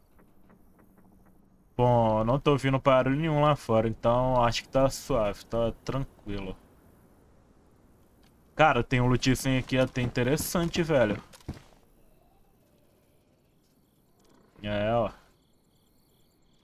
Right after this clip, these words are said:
Lembrando que se atirar aqui na fence aqui, ó, na junção das tábuas aqui, ó. Ou é lock isso aqui, sei lá, mini lock.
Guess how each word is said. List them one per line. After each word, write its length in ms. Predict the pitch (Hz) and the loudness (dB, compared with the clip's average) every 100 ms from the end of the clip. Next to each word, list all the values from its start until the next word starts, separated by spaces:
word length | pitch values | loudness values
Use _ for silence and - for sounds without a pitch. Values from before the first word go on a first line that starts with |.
| - _ _ _ _ - - _ _ - - | -20 _ _ _ _ -20 -20 _ _ -20 0
Lembrando 500 | 147 143 143 156 180 | 2 4 4 4 2
que 80 | - | 0
se 100 | - | 2
atirar 340 | 147 - 151 | 2 4 4
aqui 180 | 147 147 | 4 2
na 160 | 143 135 | 2 2
fence 420 | - 139 139 143 | 0 -2 -2 -4
aqui, 260 | - 151 180 | -2 2 4
ó, 220 | 139 117 | 4 2
na 140 | 127 | 0
junção 720 | - 127 117 - 143 170 123 104 _ | 0 -2 -2 0 2 2 0 -4 _
das 320 | 120 113 - | 2 2 0
tábuas 540 | - 135 156 - 113 101 | 0 2 2 2 -2 -2
aqui, 260 | - 139 | -6 -2
ó. 140 | 160 110 - _ _ _ _ _ _ _ _ _ _ _ - | -2 -2 -10 _ _ _ _ _ _ _ _ _ _ _ -2
Ou 140 | 127 | 2
é 80 | 123 | 4
lock 340 | 117 127 131 | 4 2 0
isso 160 | 117 - | -6 -8
aqui, 220 | - 127 | -8 -8
sei 260 | - 117 104 | -6 -6 -4
lá, 320 | 110 127 123 | -2 -2 -2
mini 300 | 120 117 113 | -4 -4 -2
lock. 420 | 107 120 117 117 | -2 -2 -2 -10